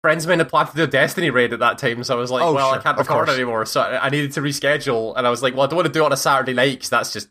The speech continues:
Speaker 1: sad."
Speaker 2: Yeah, yeah, yeah.
Speaker 1: So I need to do it.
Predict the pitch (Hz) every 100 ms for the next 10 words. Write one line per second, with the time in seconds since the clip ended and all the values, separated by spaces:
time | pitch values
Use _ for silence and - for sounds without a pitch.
0 | - 117 107 104 131 131 123 120 107 135
1 | 117 113 107 _ _ _ - - 135 143
2 | 143 139 143 135 131 123 - - 135 120
3 | -